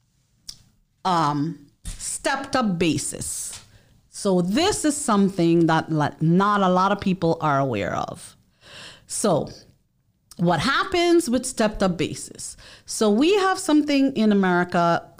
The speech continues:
um, called estate planning. We have something everywhere called estate planning.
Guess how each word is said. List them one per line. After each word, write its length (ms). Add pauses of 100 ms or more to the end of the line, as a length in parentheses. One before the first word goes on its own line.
um, 560 (840)
called 220
estate 420
planning. 360
We 80
have 160
something 360 (540)
everywhere 400
called 260
estate 380
planning. 460